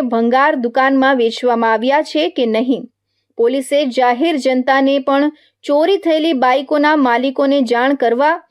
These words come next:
અને ગોપ્ય માહિતી આપવાની વિનંતી કરી છે. સુરત શહેરમાં બાઇક ચોરી અટકાવવા માટે પાંડેસરા પોલીસે ઝડપી કાર્યવાહી કરી છે. આ પગલાંથી શહેરમાં ગુનાહિત પ્રવૃત્તિઓ પર નિયંત્રણ લાવવા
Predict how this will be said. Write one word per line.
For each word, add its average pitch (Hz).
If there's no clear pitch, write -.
અને 262
ગોપ્ય 302
માહિતી 269
આપવાની 262
વિનંતી 226
કરી 196
છે. 196
સુરત 240
શહેરમાં 262
બાઇક 247
ચોરી 247
અટકાવવા 247
માટે 254
પાંડેસરા 330
પોલીસે 294
ઝડપી 247
કાર્યવાહી 220
કરી 190
છે. -
આ -
પગલાંથી 294
શહેરમાં 269
ગુનાહિત 247
પ્રવૃત્તિઓ 247
પર 254
નિયંત્રણ 226
લાવવા 240